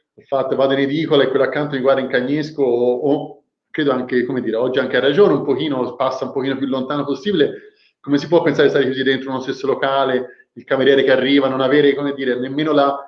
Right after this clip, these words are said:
io parlo inconsciamente, non perché credo ci sia chissà cosa di rischio, però un consumatore medio con, con che leggerezza va al ristorante, è un momento di sfogo, di tranquillità, di relax,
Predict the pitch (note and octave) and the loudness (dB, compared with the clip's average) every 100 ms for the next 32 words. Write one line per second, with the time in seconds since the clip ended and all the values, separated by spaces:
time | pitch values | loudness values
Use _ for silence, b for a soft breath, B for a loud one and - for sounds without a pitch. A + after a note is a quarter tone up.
0 | B - G#3+ A3 F3 E3 - E3 - D#3+ | B -4 0 2 2 0 0 0 0 0
1 | F#3+ D#3 - C#3 F3+ F3+ D#3+ D#3+ C3 - | 2 0 -2 -4 -4 -2 -4 -4 -10 -2
2 | C#3 C3+ B2 C3+ B2+ B2 A#2+ - - B2 | -2 -2 -4 -2 0 0 -2 -8 -16 -12
3 | - C3+ B2 B2 D3+ B2+ B2 A#2 D#3 - | -4 -4 -2 -2 -2 -4 -4 0 0 0
4 | - C3+ A#2+ C#3+ C3 F3 E3+ C3 - B | -6 -12 -12 -10 -4 0 2 2 -2 B
5 | B _ C#3+ E3 F#3 D3 B2 - C3 C3 | B _ -2 2 4 4 2 0 -2 -2
6 | C#3 C3+ C3 D3 B2 D#3+ D#3+ D3+ C#3 A#2 | -2 -4 -4 -6 -4 -2 0 0 0 2
7 | D#3+ F#3 F#3 C#3 B2+ B2 C#3 E3 D#3+ C3+ | 4 4 4 2 2 0 0 -2 -2 -4
8 | B2+ C3+ B2+ B2+ B2 - E3+ D#3+ C3+ B2+ | -6 -8 -6 -6 -8 -6 -4 -2 -4 -6
9 | B2 - B2 A#2+ D3+ D#3+ C3+ A#2+ C3 F3 | -12 -12 -10 -4 0 0 0 -2 0 0
10 | F3 - | -2 -4